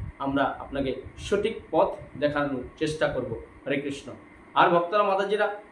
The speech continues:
অনেকেই আমাদের এই ভিডিওর মাধ্যমে ভগবান শ্রীকৃষ্ণ শ্রীমতী রাধারানীর সেবায় আপনারা ইচ্ছুক, হ্যাঁ,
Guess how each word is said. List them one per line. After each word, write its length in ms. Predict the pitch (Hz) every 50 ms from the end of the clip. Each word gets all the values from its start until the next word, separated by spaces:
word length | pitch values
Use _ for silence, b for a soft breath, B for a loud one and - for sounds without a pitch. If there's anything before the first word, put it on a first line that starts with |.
| - -
অনেকেই 320 | 147 156 185 190 190 208 208
আমাদের 300 | 196 190 185 185 185 180
এই 160 | 170 165 156
ভিডিওর 260 | 147 147 160 165 165
মাধ্যমে 360 | 170 170 160 156 160 160 147 135 - - - - - -
ভগবান 320 | 139 131 135 143 156 156 156
শ্রীকৃষ্ণ 520 | 151 - - 160 151 175 175 - - 175
শ্রীমতী 360 | 156 - - 151 147 147 151
রাধারানীর 500 | 147 135 131 131 156 165 175 180 165 - - - - - - - - -
সেবায় 500 | - - - - 175 175 170 175 170 165 - - - - - - -
আপনারা 300 | 143 139 - 151 147 147
ইচ্ছুক, 340 | 160 160 - - - 156 - 143 - - - - - -
হ্যাঁ, 320 | 180 208 185 139 - -